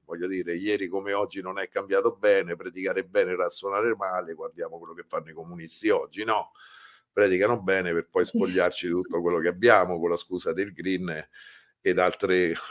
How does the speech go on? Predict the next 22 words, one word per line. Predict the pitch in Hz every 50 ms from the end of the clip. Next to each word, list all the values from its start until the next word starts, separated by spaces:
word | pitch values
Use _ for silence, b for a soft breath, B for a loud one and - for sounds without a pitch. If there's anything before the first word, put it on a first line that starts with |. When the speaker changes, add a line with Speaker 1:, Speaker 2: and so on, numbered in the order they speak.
| - - - -
Speaker 1:
e, | 78 85 80 76 76 -
ed | - 90 90 85
altre | 95 92 92 - 92 95
cosette. | 87 95 95 - 87 80 - 120
E | 117
quello | 120 151 151 165
che | 151 139 135 123 -
di | 120 117 117
farci | 117 120 123 123 - - 143
sapere | 139 165 156 120 92 90 92 104
è | 110
che | - - 101 92 85 - _
in | 80 82 82
un | 92 90 90
altro | 90 - - 117 123
passo | 107 87 80 65 65 - - - 101 104 113 120 120
di | - 80
Guerra | 78 80 78 82 95
Giudaica | 110 131 107 80 73 78 87 104
ci | 98 - -
dice | 90 87 85 - 92 95
che | 90 - 95 90 - -